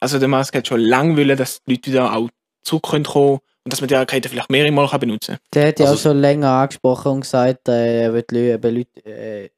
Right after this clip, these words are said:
Speaker 2: aufschicken, ihn alle können und
Speaker 1: Mhm.
Speaker 2: wieder zurückholen, so als Reiseerfahrung. <laughs>
Speaker 3: Ja,
Speaker 1: Ja, das
Speaker 3: aber
Speaker 1: ist sicher das Endziel.
Speaker 3: kommerziell, kommerziell
Speaker 2: Ja.
Speaker 3: quasi. Und Jeff Bezos hat ja auch, äh,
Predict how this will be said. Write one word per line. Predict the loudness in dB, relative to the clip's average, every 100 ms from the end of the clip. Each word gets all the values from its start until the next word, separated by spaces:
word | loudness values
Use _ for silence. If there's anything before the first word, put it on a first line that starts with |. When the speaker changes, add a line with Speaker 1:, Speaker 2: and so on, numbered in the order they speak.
| _ -18
Speaker 2:
aufschicken, | -14 -12 -12 -6 -4
ihn | -2 -2
alle | -2 -2
können | -2 -4 -4
und | -4
Speaker 1:
Mhm. |
Speaker 2:
wieder | -4 -6
zurückholen, | -8 -10 -4 -2
so | -2 -2
als | -4 -6 _ _ -10
Reiseerfahrung. | -6 -6 -6 -8 -8 -10 -8 -8 -6 -8 -6
<laughs> | -8 -8 -12 _ 0
Speaker 3:
Ja, |
Speaker 1:
Ja, | 4
das | 4
Speaker 3:
aber | 4
Speaker 1:
ist | 0
sicher | -2
das | -2
Endziel. | 2
Speaker 3:
kommerziell, | 4 4 2 4 4 2 -2
kommerziell | 0 2 2 2 2
Speaker 2:
Ja. | 4
Speaker 3:
quasi. | 2 2 -2
Und | -2 -4
Jeff | 0 0 2
Bezos | 0 0 0 0
hat | 2
ja | 2
auch, | 4 2 2 _ _ _ -18 -18 _ _ -16 -4
äh, | 2 2